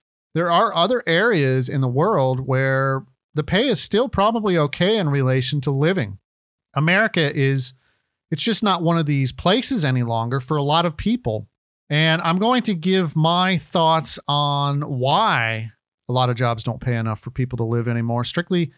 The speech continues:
strictly on the outlook of Americans. So if you are listening to this podcast in another area of the world, this is, this is strictly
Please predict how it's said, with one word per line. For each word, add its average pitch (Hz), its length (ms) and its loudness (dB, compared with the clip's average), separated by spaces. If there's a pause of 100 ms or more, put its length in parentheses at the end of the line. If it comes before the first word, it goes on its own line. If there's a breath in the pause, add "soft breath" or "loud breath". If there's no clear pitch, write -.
(560 soft breath)
strictly 262 320 -2
on 185 300 2
the 175 200 0
outlook 156 520 0
of 135 420 2
Americans. 135 960 0
So 160 120 0
if 165 80 -2
you 190 80 2
are 220 120 4
listening 202 360 2
to 175 300 2
this 160 180 0
podcast 147 840 0
in 131 380 2
another 135 320 0
area 127 320 2
of 117 100 -2
the 123 80 0
world, 127 440 2
this 131 180 0
is, 127 220 -4
this 170 160 -2
is 190 80 0
strictly 170 420 -2